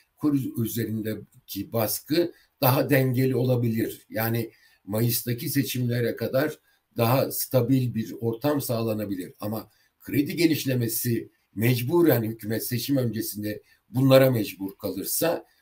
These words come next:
bunun, e, hem cari açığı büyütmesi kaçınılmaz, e, hem, e, kur üzerindeki baskıyı daha da arttırması kaçınılmaz. Böyle bir, e, gırdaba,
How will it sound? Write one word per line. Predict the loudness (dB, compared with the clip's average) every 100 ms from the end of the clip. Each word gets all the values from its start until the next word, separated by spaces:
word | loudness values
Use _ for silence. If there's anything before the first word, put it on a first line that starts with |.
| _
bunun, | 0 2 2 -2
e, | -4
hem | 0 0
cari | 2 2 2 2
açığı | 0 -4 -4 -2 -2
büyütmesi | -4 -6 _ -10 -4 -2 -2 -4 _ _
kaçınılmaz, | -6 -4 -4 -4 -2 -2 -4 -6 -12 _ _ -12
e, | -10 -10 -10
hem, | 0 2 2 0 -2
e, | -2 -2 -4
kur | -4 0
üzerindeki | 0 0 -2 -2 -4 -4
baskıyı | -2 -2 -2 -2 -2
daha | -2 -2
da | -2
arttırması | -4 -10 -18 -14 -12 -12
kaçınılmaz. | -14 -16 -16 -16 -8 -4 -4 -6 _ -20 _
Böyle | 4 6 6
bir, | 2 0 -4 _ _ -4
e, | 0 0 0
gırdaba, | 2 2 4 4 6 2